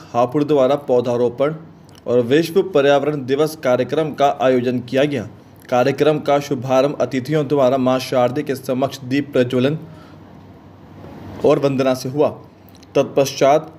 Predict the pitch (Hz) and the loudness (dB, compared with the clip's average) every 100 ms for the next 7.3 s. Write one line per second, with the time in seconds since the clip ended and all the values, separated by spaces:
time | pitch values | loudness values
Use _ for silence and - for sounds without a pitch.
0 | - - - 123 131 127 135 143 156 147 | -20 -20 -8 -4 -2 0 2 4 2 0
1 | 160 151 131 135 131 127 139 139 127 147 | -2 -2 -4 -2 -2 -2 2 2 2 -2
2 | 147 143 147 143 139 139 135 131 143 127 | -4 -4 -4 -2 2 2 0 -2 0 0
3 | 143 - 117 139 135 175 175 131 131 127 | -2 -2 0 -2 -2 0 2 2 2 2
4 | 147 139 135 117 110 110 117 120 104 - | 0 0 -2 -2 -2 -4 0 0 -2 -8
5 | - - - - - - 143 160 151 190 | -20 -20 -20 -20 -14 -6 -2 0 0 0
6 | 180 185 175 - 160 180 180 156 165 151 | 2 0 0 -2 0 2 2 2 0 0
7 | 131 131 160 | 2 2 2